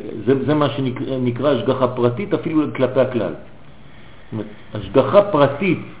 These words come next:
מיוחדת לפי מעשיהם של ישראל. זאת אומרת שהמלכות תלויה במרכאות במעשים של עם ישראל. ואנחנו מחליטים מה יהיה תוכן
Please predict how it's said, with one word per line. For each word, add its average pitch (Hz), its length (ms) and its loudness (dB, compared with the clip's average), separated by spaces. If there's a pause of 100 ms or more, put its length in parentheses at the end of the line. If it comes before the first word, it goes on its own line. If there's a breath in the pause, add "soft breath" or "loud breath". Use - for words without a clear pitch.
(220)
מיוחדת 131 720 4 (540)
לפי 147 600 0 (1160)
מעשיהם 143 720 4
של 151 240 0
ישראל. 98 440 -6 (360)
זאת - 80 -12
אומרת 160 240 2
שהמלכות 143 600 4 (400)
תלויה 151 600 6 (100)
במרכאות 123 800 2
במעשים 120 520 -2
של 117 140 -6
עם 101 160 -4
ישראל. - 320 -16 (1400 soft breath)
ואנחנו 175 340 6
מחליטים 151 760 0 (1000)
מה 202 280 8
יהיה 170 360 8 (600)
תוכן 156 360 6